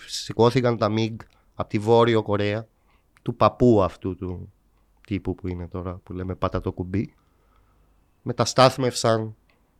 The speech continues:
στην περιοχή και κάναν αερομαχίες με ισραηλίτικα Mirage ή Phantoms. Αυτό σημαίνει περιφερειακός πόλεμος.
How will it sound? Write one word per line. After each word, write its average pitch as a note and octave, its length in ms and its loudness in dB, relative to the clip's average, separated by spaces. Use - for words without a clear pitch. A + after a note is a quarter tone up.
στην - 220 -8
περιοχή G#2+ 500 2
και - 100 -12
κάναν A#3 240 4
αερομαχίες G3+ 920 6
με A3 120 -2
ισραηλίτικα G3 1080 2
Mirage F3 560 8
ή F#3 440 2
Phantoms. G2 580 6
Αυτό - 240 2
σημαίνει E3+ 380 6
περιφερειακός A2+ 920 2
πόλεμος. F#2 540 -4